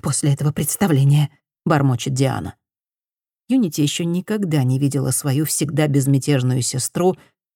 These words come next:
настолько разъяренной. «У меня было умопомрачение»,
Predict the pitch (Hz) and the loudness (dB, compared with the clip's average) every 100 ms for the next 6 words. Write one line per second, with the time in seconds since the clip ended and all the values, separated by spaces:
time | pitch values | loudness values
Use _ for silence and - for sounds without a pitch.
0 | _ 151 135 - 131 - 139 139 139 156 | _ -2 -2 -2 -8 -6 -4 -2 0 0
1 | 151 117 78 - - _ _ _ _ _ | 0 -2 -6 -10 -16 _ _ _ _ _
2 | _ _ _ _ _ _ - 196 202 196 | _ _ _ _ _ _ -4 0 2 2
3 | 240 202 220 220 226 220 190 202 - 214 | 2 0 0 0 -2 -2 0 -2 -2 -2
4 | 214 226 - - 190 165 175 185 | -2 -4 -6 -4 -2 -2 -4 -8